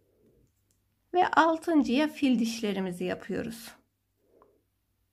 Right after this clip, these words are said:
Ben genelde yedi tane falan koyarım arkadaşlar. Tabi eğer köşelere getiriyorsam bu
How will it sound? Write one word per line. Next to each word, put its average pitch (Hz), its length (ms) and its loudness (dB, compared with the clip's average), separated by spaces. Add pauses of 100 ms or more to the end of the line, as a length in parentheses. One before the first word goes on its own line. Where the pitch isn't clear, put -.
(1700)
Ben 370 240 8
genelde 302 480 4
yedi 294 360 2
tane 226 380 2
falan 262 320 0
koyarım 262 420 0
arkadaşlar. 262 840 -2 (380)
Tabi 262 260 2
eğer 285 560 0
köşelere 254 520 0
getiriyorsam 269 880 0
bu 285 320 0